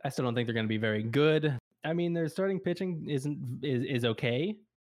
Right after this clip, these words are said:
That's what, their pitching is supposed to be what runs the team.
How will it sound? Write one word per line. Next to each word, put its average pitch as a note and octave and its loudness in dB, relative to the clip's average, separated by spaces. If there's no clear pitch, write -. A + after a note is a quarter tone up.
That's B2+ -2
what, B2+ -2
their B2+ 2
pitching G3 2
is F3 0
supposed C#3 0
to C3 0
be A2+ 2
what A2+ 0
runs A#2+ 2
the A#2 0
team. G3+ 0